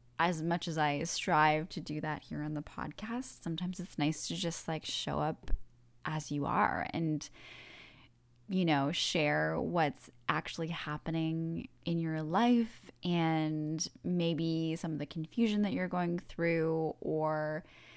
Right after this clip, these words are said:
you know, just being more authentic and being more real. And that's what I really want to try to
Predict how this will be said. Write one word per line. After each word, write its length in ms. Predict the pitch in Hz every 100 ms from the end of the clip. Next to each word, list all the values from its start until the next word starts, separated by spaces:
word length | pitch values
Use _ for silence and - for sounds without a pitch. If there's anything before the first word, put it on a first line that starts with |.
| - -
you 120 | 247
know, 100 | 240
just 240 | 269 302
being 320 | 202 196 196
more 220 | 175 170 165
authentic 580 | 165 151 180 135 135
and 240 | 143 139 147
being 320 | 147 147 147
more 240 | 143 139
real. 580 | 147 156 135 160 139 131 -
And 280 | 143 151 143
that's 200 | 143 -
what 100 | 147
I 80 | 151
really 420 | 156 147 147 147
want 280 | 139 135 139
to 60 |
try 460 | - - 151 143 139
to 420 | - - 135 139